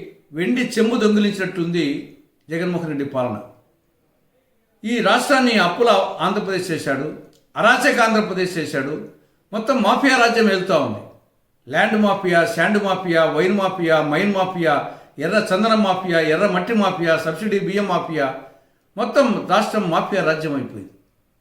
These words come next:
రాష్ట్రం మధ్యాంధ్రప్రదేశ్గా, జూదాంధ్రప్రదేశ్గా, డ్రగ్ ఆంధ్రప్రదేశ్గా, గంజాయి ఆంధ్రప్రదేశ్గా తయారైపోయింది. కాబట్టి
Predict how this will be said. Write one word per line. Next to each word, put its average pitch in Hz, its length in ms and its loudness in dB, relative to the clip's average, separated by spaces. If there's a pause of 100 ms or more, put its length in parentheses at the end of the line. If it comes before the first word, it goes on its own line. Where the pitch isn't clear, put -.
(600)
రాష్ట్రం 240 420 2
మధ్యాంధ్రప్రదేశ్గా, 196 1040 2
జూదాంధ్రప్రదేశ్గా, 208 760 2
డ్రగ్ 175 400 0
ఆంధ్రప్రదేశ్గా, 190 640 0 (1500)
గంజాయి 233 300 4
ఆంధ్రప్రదేశ్గా 190 600 0
తయారైపోయింది. 120 720 -2 (720)
కాబట్టి - 760 0